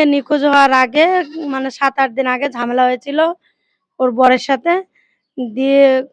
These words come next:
থানা পুলিশ মতো হয়েছিল, ওর বরকে তুলে নিয়ে গিয়েছিল, দিয়ে ওর বরকে ছাড়িয়ে নিয়ে এসে, আমার জামাইকে ছাড়িয়ে নিয়ে এসে একদিনকে ওর পিসির বাড়িতে ছিল বাহাদুরপুরে। তারপরে দিন, মঙ্গলবারের দিন রাত্রি ছটার সময় বাড়ি এসছে,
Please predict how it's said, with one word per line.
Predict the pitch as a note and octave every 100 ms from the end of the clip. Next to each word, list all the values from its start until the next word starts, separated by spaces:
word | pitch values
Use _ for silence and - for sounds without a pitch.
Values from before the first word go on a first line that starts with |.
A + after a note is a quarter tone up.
| - - - _
থানা | E4 D#4+
পুলিশ | D4 D4 D4
মতো | C#4 C#4 C4+
হয়েছিল, | C4+ C4 C4+
ওর | C#4
বরকে | A3+ B3+ B3+ B3 C4+
তুলে | - C4
নিয়ে | C4 B3
গিয়েছিল, | A#3 B3 C4+ B3+ B3+ B3+ _ _ _ _ _
দিয়ে | B3 C4
ওর | C4
বরকে | A3 C4 C4 C4 D4 D4 C4
ছাড়িয়ে | C4+ C4+ C4+
নিয়ে | C4+ C4+ C#4
এসে, | C#4 E4 F#4+ G4+ _ _ _ -
আমার | C4+ B3+
জামাইকে | C#4+ C#4 C#4
ছাড়িয়ে | D4 C#4 C4+
নিয়ে | C#4 C#4
এসে | C4
একদিনকে | E4 C#4+ A3+ C#4 C4
ওর | C#4 B3
পিসির | C4 D4 C4+
বাড়িতে | C4+ B3+
ছিল | C#4 C#4+ C#4
বাহাদুরপুরে। | A#3+ A#3 A3 A3 A3 A3 A3 _ _ _ _ -
তারপরে | B3+ A#3 C4+ C4 C4+ C#4 C#4 D4+ C#4 C4
দিন, | B3+ C4+
মঙ্গলবারের | C4+ C4+ C#4+ C#4 C#4 C#4
দিন | A#3+ D4
রাত্রি | C#4 C4 - C#4+ C#4
ছটার | - B3 C4+
সময় | - C#4
বাড়ি | C4+ C4 C4
এসছে, | C4+ C4 E4+